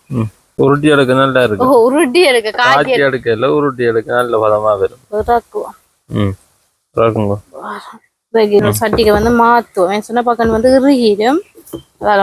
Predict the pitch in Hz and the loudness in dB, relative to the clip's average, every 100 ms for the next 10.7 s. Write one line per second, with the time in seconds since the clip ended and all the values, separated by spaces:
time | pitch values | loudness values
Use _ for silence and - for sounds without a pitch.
0 | 196 214 240 202 202 185 196 202 214 226 | 0 -2 -6 -6 -6 -6 -8 -8 -4 -2
1 | 214 202 180 175 - - _ - _ _ | -2 -2 -8 -8 -10 -14 _ -20 _ _
2 | _ _ _ _ _ - - _ _ - | _ _ _ _ _ -20 -20 _ _ -4
3 | 123 131 123 120 131 135 127 127 120 110 | 0 2 2 2 2 0 0 0 0 0
4 | 90 - - - 208 180 - _ _ _ | -2 -4 -4 -2 -2 -4 -8 _ _ _
5 | _ - 123 123 143 139 139 147 143 240 | _ -10 -6 -2 0 2 2 2 2 2
6 | 226 220 220 254 254 254 269 254 233 233 | 2 2 2 2 2 2 0 0 0 0
7 | 220 214 214 214 214 208 208 226 214 214 | 0 -2 -4 -4 -4 -4 -2 -2 -2 -2
8 | 101 202 - - - - - 190 - - | -2 -6 -10 -6 -6 -6 -12 -6 -2 -2
9 | - - - - 113 - 123 120 113 110 | -2 -4 -4 0 4 4 4 2 2 2
10 | 123 139 110 262 262 302 349 | 0 0 2 2 2 4 4